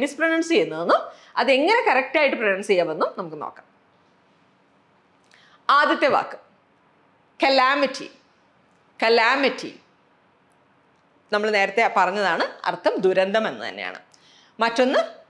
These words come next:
ഡിസാസ്റ്റർ. ഡിസാസ്റ്റർ എന്ന് പറയാം. അഡ്വേഴ്സിറ്റി. അഡ്വേഴ്സിറ്റി. മറ്റൊരു വാക്കാണ് അഫ്ലിക്ഷൻ. അഫ്ലിക്ഷൻ.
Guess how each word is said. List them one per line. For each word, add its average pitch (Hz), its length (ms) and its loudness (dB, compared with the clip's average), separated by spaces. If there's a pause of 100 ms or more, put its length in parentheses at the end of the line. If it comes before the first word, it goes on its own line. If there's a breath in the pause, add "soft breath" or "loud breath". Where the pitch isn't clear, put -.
(280)
ഡിസാസ്റ്റർ. 247 720 0 (920)
ഡിസാസ്റ്റർ 226 760 0 (300)
എന്ന് 175 160 -6 (260)
പറയാം. - 280 -2 (1500 soft breath)
അഡ്വേഴ്സിറ്റി. 254 800 2 (1300)
അഡ്വേഴ്സിറ്റി. 240 840 0 (960)
മറ്റൊരു 269 320 0
വാക്കാണ് 214 380 0 (420)
അഫ്ലിക്ഷൻ. - 580 -2 (1120)
അഫ്ലിക്ഷൻ. 214 640 -2